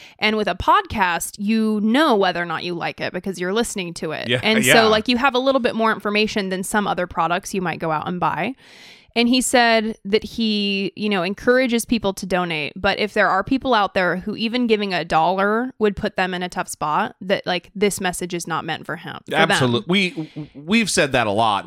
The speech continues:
Speaker 1: Yeah.
Speaker 2: I, I stand by that.
Speaker 1: And I
Speaker 2: That
Speaker 1: wanna reiterate that
Speaker 2: Yeah.
Speaker 1: too, because I, I,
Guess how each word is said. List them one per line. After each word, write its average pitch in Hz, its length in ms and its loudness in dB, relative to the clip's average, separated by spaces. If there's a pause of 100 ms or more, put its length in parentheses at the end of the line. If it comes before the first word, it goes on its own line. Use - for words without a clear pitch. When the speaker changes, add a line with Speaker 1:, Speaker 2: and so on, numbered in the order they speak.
Speaker 1:
Yeah. 151 140 8
Speaker 2:
I, 175 260 2
I 180 140 2
stand 113 340 0
by 127 220 4
that. 87 200 -2
Speaker 1:
And 240 100 6
I 262 80 6
Speaker 2:
That 277 40 0
Speaker 1:
wanna 269 220 2
reiterate 196 520 0
that 143 120 0
Speaker 2:
Yeah. 101 300 2
Speaker 1:
too, - 80 -6
because 196 360 -2
I, 175 360 2 (100)
I, 196 220 0